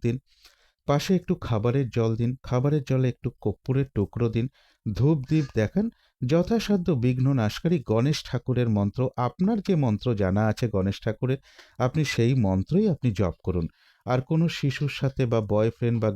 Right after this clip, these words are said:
গার্লফ্রেন্ড হতে পারে, কোনো বন্ধুবান্ধব হতে পারে, ছোট বোন হতে পারে, ছোট মেয়ে হতে পারে, এরকম কারোর সাথে কোনো খারাপ আচরণ না করতে পারলে সব থেকে ভালো। যদি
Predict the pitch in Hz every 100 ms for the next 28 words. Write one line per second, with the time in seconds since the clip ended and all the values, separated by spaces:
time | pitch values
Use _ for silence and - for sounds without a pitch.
0 | 98 98 98 - 110 110 107 98 104 104
1 | 104 - 104 92 98 123 156 143 135 127
2 | 117 107 - 107 107 110 - _ _ _
3 | - - 170 185 165 101 120 170 165 170
4 | 185 202 247 - 160 151 160 147 202 208
5 | 143 - 92 87 85 - _ _ 175 190
6 | 220 240 233 - 139 170 - 131 131 233
7 | - 143 196 - 101 139 - 101 - 135
8 | 226 - - _ - 120 123 - 101 -
9 | 113 113 156 254 - - _ - 208 202
10 | - 147 - 92 92 85 - _ - -
11 | _ _ 123 170 214